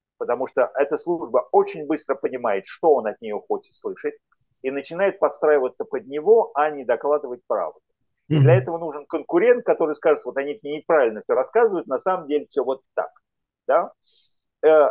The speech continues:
Speaker 1: это вот, э, по, по идее, как это должно было быть. А дальше проблема уже лично путинская начинается.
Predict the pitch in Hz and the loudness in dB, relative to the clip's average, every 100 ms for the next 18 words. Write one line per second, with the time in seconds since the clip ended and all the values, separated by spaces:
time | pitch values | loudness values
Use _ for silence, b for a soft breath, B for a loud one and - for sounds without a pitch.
0 | - 165 202 202 160 170 - 143 135 - | 0 2 2 4 0 -2 0 2 2 2
1 | 160 147 165 175 143 220 254 208 - - | 0 2 0 -2 -4 -4 0 0 -2 -2
2 | 175 170 160 139 139 120 143 131 113 107 | -2 0 -6 0 0 0 -4 -2 0 -2
3 | 87 - _ _ _ _ _ B B B | -6 -20 _ _ _ _ _ B B B
4 | - 156 196 233 - 190 147 135 175 214 | -2 0 4 2 2 -2 2 2 4 4
5 | 214 117 117 147 - 151 - - _ - | 2 -6 -8 -8 -12 -16 -14 -20 _ -20
6 | _ - - _ - - | _ -20 -20 _ -20 -20